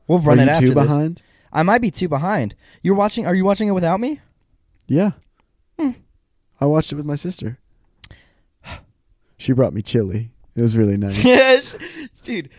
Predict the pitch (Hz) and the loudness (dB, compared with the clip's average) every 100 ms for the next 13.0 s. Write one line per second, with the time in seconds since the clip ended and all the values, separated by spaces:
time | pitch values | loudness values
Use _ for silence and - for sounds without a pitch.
0 | _ _ 143 160 185 185 151 _ _ _ | _ _ -6 -6 -6 -8 -10 _ _ _
1 | _ _ _ _ _ _ _ - 160 165 | _ _ _ _ _ _ _ -8 -6 -4
2 | 208 190 170 151 160 151 117 - 135 127 | -6 -6 -6 -4 -4 -6 -8 -6 -6 -6
3 | 123 - 113 98 98 - _ _ _ _ | -8 -8 -6 -6 -10 -16 _ _ _ _
4 | _ _ _ _ 123 117 127 - _ - | _ _ _ _ -4 -2 -2 -6 _ -6
5 | 123 87 117 120 - - 147 151 - 127 | -4 -2 -2 -2 -4 -6 -4 -4 -6 -4
6 | 131 110 98 123 123 - 117 117 110 80 | -4 -4 -6 -6 -6 -4 -6 -6 -8 -8
7 | 78 - _ _ 127 107 - 104 101 123 | -10 -12 _ _ -4 -4 -4 -4 -6 -12
8 | _ _ 117 113 107 104 _ _ _ - | _ _ -8 -6 -6 -10 _ _ _ -10
9 | 120 - 113 - - 107 92 120 131 117 | -8 -4 -4 -6 -8 -6 -4 -4 0 0
10 | 117 120 110 104 113 113 - 120 117 - | -2 -4 -6 -6 -8 -8 -4 -2 -2 -6
11 | _ - 107 - 117 123 - 110 107 110 | _ -18 -14 -8 -8 -8 -10 -10 -6 -6
12 | 110 - 113 131 139 - 110 110 113 | -8 -8 -8 -6 -8 -10 -8 -8 -10